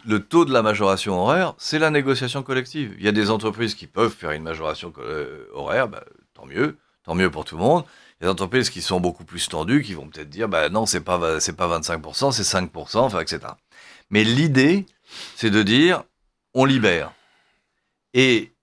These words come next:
c'est là que notre calcul, on a pris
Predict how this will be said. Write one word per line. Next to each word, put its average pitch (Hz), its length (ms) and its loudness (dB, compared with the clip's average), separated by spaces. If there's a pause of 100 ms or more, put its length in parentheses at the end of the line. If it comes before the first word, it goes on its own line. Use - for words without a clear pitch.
(140)
c'est - 200 0
là 131 440 4
que 101 60 -8
notre 95 280 -4
calcul, 104 640 0 (400)
on 98 140 0
a 107 80 4
pris 117 420 0